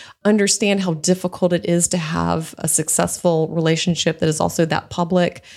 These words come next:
but then just to see them, even in that, uh, that famous photo, slightly infamous photo with the Bidens and the Carters,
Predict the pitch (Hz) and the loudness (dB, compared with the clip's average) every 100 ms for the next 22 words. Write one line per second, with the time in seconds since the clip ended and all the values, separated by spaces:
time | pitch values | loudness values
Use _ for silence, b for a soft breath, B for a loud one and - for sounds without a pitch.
0 | B B - 202 202 196 185 185 - 190 | B B -2 0 2 0 0 0 0 0
1 | 208 311 214 185 180 202 B B B - | 2 2 2 2 2 0 B B B -4
2 | 240 269 285 269 202 190 185 - - 180 | 0 2 2 2 2 2 2 -2 0 2
3 | 160 156 156 175 165 - - 190 196 185 | 2 0 0 0 0 -2 -2 0 2 2
4 | 185 - - - 185 175 170 165 - 190 | 0 -4 -8 0 2 2 0 -2 0 2
5 | 165 180 196 190 160 - 175 170 156 160 | 2 2 2 2 0 0 0 2 0 0
6 | - 156 165 170 175 165 - 160 147 - | -2 0 0 2 0 0 -2 -2 -2 -2
7 | 165 160 151 151 | 0 2 0 0